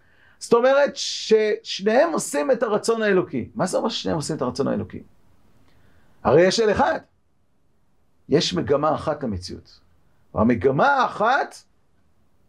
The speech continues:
שניהם משרתים את המגמה. כל אחד בצד שלו, למרות שהם הפכים. דוגמה שאני אוהב, אה, לתת,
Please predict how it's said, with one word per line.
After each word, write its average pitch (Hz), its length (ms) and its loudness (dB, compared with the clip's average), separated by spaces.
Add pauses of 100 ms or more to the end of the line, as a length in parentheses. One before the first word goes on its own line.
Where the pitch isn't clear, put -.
(800)
שניהם 262 580 6
משרתים 294 420 -2
את 269 60 -2
המגמה. 208 520 2 (180)
כל 233 240 2
אחד 466 240 -2
בצד 427 240 0
שלו, 427 220 2 (200)
למרות 208 220 -2
שהם 247 120 -2
הפכים. 240 400 -2 (680)
דוגמה 160 560 2 (640)
שאני 165 240 4
אוהב, 156 240 2
אה, 143 200 2
לתת, 139 480 -2